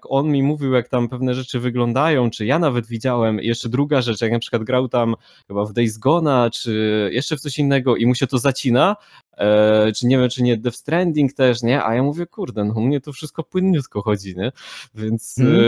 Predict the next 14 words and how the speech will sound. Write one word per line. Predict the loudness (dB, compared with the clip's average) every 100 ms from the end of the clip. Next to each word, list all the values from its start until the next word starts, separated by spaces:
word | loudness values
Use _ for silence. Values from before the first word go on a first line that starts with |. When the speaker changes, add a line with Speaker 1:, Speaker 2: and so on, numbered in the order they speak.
| 4
Speaker 1:
e, | 0
tu | -2 2
jest | 2 2
duża | -2 0
Speaker 2:
Czyli | 2 4
Speaker 1:
różnica, | 4
Speaker 2:
jednak, | 4 4 0
Speaker 1:
którą | -6
pewnie | -6 -4
Speaker 2:
mhm. | 0 0 -2
Speaker 1:
bym | -6
dzisiaj | -8 -12 -8 -6 -6
widział. | -6 -2 2 2 -2 -8 -20 -20 -20 _ _ _ _ -8
Speaker 2:
Rozumiem. | -2 0 0 0 -2